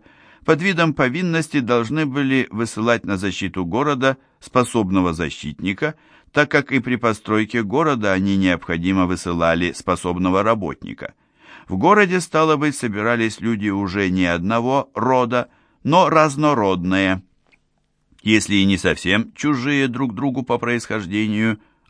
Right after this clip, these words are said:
от одного корня, зато совсем другие для каждого отдельного родства. Здесь возникло первоначальное общество,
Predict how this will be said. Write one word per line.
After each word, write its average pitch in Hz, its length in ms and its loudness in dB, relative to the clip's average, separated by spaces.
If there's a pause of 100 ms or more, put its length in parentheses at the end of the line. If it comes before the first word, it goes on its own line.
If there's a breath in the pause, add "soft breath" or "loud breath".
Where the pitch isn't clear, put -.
от 98 200 0
одного 82 420 -2
корня, 117 500 -2 (380 soft breath)
зато 135 280 2
совсем 185 440 -2
другие 143 480 0
для 117 180 0
каждого 120 600 0
отдельного 98 800 0
родства. - 580 -4 (540 soft breath)
Здесь 104 560 -2 (180)
возникло 156 640 0
первоначальное 120 1000 -2
общество, 104 720 -6